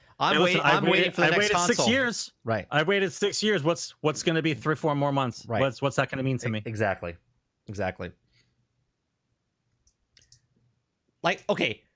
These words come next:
Speaker 1: just look at all the N P Cs of that crowd right there in that scene right there.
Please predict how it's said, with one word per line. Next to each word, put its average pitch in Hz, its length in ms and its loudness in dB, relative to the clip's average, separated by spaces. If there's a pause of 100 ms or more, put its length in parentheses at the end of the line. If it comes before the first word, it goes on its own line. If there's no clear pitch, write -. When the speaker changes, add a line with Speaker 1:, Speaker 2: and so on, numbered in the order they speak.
(300)
Speaker 1:
just 262 280 -4
look 277 120 0
at 254 80 0
all 208 180 0
the 180 220 0
N 165 100 0
P 165 240 -6
Cs 131 640 -4 (840)
of 160 140 0
that 143 180 -2
crowd 117 560 -2 (800)
right 123 200 -2
there 120 140 0
in 104 80 -2
that 101 140 -2
scene 110 200 -6
right 87 140 -4
there. 87 280 -8